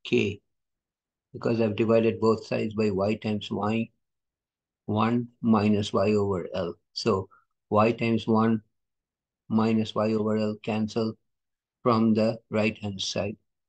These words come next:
Then I will multiply both sides by dt. So I have dy by y times one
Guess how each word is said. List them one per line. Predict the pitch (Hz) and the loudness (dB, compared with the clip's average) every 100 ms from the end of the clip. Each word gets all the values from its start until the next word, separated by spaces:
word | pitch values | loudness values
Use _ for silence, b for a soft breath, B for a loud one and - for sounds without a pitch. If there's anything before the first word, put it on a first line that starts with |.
| _ _ _ _ | _ _ _ _
Then | 123 104 123 123 127 123 _ _ _ _ _ _ _ _ | -4 2 2 4 2 0 _ _ _ _ _ _ _ _
I | 110 110 | 2 4
will | 113 | 6
multiply | 110 113 110 113 117 113 113 | 6 4 2 0 4 4 4
both | 110 113 113 | 4 2 0
sides | - 110 107 95 - | -4 -2 -2 -8 -6
by | 98 107 | -2 -2
dt. | 101 113 110 104 120 98 - _ _ _ _ _ _ | -2 -2 -2 -2 -2 -2 -6 _ _ _ _ _ _
So | - 110 104 | -6 -2 0
I | 104 104 | 0 0
have | 113 110 107 _ _ 117 | 2 0 -2 _ _ -10
dy | 110 113 | -2 2
by | 113 117 123 135 _ _ _ _ _ _ _ _ _ _ _ _ _ _ _ _ | 4 2 0 -4 _ _ _ _ _ _ _ _ _ _ _ _ _ _ _ _
y | 110 107 107 101 101 104 107 120 123 _ _ _ _ _ | -4 -2 -2 -2 2 4 4 2 -4 _ _ _ _ _
times | - 104 101 - | -6 -4 -4 -4
one | 104 107 120 | -2 -2 -4